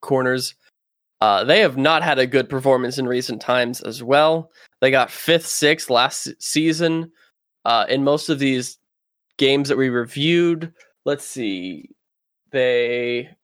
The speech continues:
got knocked out first round in Valiant Feed Fest. They made it to second round, third round, and fourth round, knocked out, or third round, got knocked out by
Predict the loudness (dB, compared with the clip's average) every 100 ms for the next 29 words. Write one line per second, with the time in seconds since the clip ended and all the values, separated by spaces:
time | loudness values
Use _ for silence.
0 | _ _ _ _ _ 0 4 2 2 2
1 | 2 0 -2 -2 0 2 2 2 -2 2
2 | 4 4 0 -2 -6 -2 2 2 2 -6
3 | -20 _ _ _ _ _ _ _ _ -2
4 | 0 2 2 2 2 0 0 -2 -2 -6
5 | -4 -2 0 -2 -6 -14 -12 -8 0 0
6 | 0 -4 -2 2 2 0 -4 -2 0 0
7 | 0 0 2 2 0 -6 -8 -10 -4 -2
8 | -2 0 0 -2 -4 -2 -2 2 2 2
9 | 0 -10 -20 _ 0 0 2 0 4 2
10 | 2 0 2 2 2 0 4 4 4 2
11 | -2